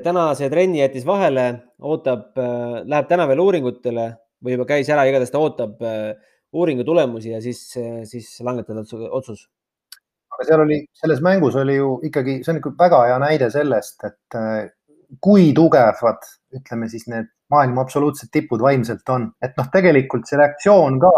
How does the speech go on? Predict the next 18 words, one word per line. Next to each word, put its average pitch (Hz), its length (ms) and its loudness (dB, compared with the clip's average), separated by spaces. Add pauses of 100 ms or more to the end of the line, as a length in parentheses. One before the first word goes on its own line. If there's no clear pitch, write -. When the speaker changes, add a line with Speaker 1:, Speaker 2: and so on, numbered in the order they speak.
(140)
Speaker 2:
peale 127 220 0
mängu 147 280 -2
lõppu, 160 380 -4 (360)
seda 143 140 -8
mängu 175 420 2
niimoodi 135 340 -4
pingsalt 135 440 -6
ei 135 120 -2
jälginud, 123 440 0
ma 120 120 -10
mingeid 131 240 -4
episoode 131 440 -4
nägin, 160 280 -2 (420)
aga 127 200 -2
nii 160 140 0
nagu 135 260 0
ka 135 140 4 (100)
nägijad 143 540 -2